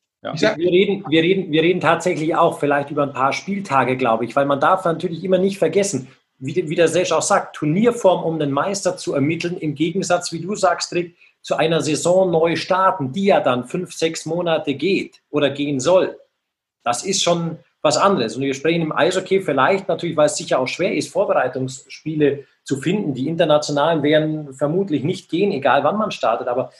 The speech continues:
Speaker 3: so eine Turnierform als Vorbereitung zu machen, ist, ist sicher eine Sache, die interessant sein könnte.
Speaker 2: Ja, das glaube ich auch. Ich glaube auch, dass wir die sehen werden. Also wenn die Saison denn startet, und ich hoffe wirklich, dass die Saison startet. Wie gesagt, wir sprechen jetzt immer nur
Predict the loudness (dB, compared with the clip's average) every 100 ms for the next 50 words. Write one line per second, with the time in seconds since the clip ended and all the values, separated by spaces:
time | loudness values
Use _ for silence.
0 | _ _ -2 -2 -2 -2 0 0 2 0
1 | 0 -2 0 2 4 4 2 0 -6 -4
2 | 0 0 -2 -6 -8 -10 -8 -8 -6 -2
3 | 2 2 2 -2 0 0 0 -4 -8 -4
4 | 2 2 2 0 -2 -8 -18 _ _ _
5 | -8 -2 -2 -2 0 2 4 4 4 2
6 | 2 0 0 0 -2 -4 -4 -4 0 0
7 | 2 0 2 0 -2 -4 0 2 4 2
8 | 2 2 0 -2 -2 0 0 0 -2 -6
9 | -6 -6 -2 -2 -2 -4 -4 -4 -4 -2
10 | -4 -4 -4 -4 -6 -8 -6 -2 -4 -4
11 | -4 0 2 2 2 0 2 2 2 0